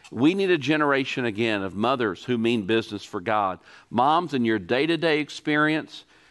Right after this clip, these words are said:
you think that you are invisible. In your day-to-day experience, you're worried about your children. Oftentimes I hear from mothers, you think that you're a failure. You think that your children perhaps are not failing.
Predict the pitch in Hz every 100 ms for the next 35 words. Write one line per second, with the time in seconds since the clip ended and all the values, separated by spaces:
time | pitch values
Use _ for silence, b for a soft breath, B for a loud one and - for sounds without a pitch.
0 | b b 104 120 143 156 175 147 - -
1 | 147 151 139 123 135 131 123 120 107 117
2 | 104 95 87 90 _ b b 120 120 117
3 | 127 143 165 156 160 143 - - 151 156
4 | 156 - 131 127 147 147 143 123 120 -
5 | 113 107 - 131 107 95 87 B B B
6 | 135 151 156 151 147 139 135 139 131 135
7 | 127 127 123 123 107 95 117 - - 143
8 | 147 - b b b 123 135 127 117 -
9 | 131 127 110 98 90 107 107 - 151 147
10 | 131 - 131 - 160 139 123 113 123 110
11 | - 113 107 - 123 113 101